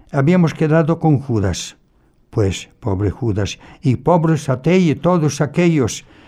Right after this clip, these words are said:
que, como Judas, creen que Dios no se da cuenta de lo que piensan, de lo que hacen.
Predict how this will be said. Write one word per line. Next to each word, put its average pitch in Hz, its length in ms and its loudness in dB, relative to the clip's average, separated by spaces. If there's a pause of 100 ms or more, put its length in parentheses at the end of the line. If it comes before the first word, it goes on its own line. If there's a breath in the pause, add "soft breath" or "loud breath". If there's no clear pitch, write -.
(220 soft breath)
que, 110 400 0 (100)
como 135 260 2
Judas, 135 360 0
creen 147 320 2
que 135 140 -2
Dios 123 240 2
no 113 100 0
se 123 160 -4
da 113 140 0
cuenta 127 340 -2
de 107 140 -2
lo 110 80 -2
que - 140 -4
piensan, 123 440 0
de 107 80 -2
lo 107 140 -2
que 117 140 -6
hacen. 107 400 -6